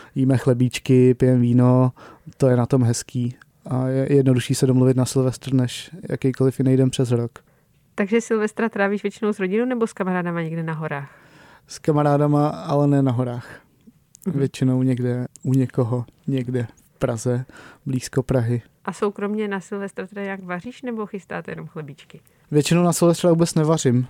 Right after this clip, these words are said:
Speaker 1: Já jsem nikdy ještě jako ho nepořádal, vždycky jsem byl někam přizvanej.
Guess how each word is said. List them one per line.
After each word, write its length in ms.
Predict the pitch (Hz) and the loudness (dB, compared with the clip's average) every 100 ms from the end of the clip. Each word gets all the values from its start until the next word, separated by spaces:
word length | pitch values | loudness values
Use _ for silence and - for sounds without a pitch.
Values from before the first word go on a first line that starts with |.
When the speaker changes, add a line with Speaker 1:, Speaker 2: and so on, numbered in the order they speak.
| - | -6
Speaker 1:
Já 80 | 135 | -2
jsem 160 | 151 | 2
nikdy 200 | 147 143 | 2 2
ještě 240 | 151 139 156 | 0 0 0
jako 240 | 151 160 | 2 4
ho 120 | 156 | 4
nepořádal, 720 | 160 156 - 156 135 135 135 143 | 2 0 0 2 2 2 2 2
vždycky 280 | 147 - | 0 -4
jsem 220 | 143 139 139 | -4 0 4
byl 140 | 143 | 4
někam 300 | 143 147 143 | 4 2 0
přizvanej. 720 | - 139 131 135 139 135 139 | 0 0 2 4 4 4 2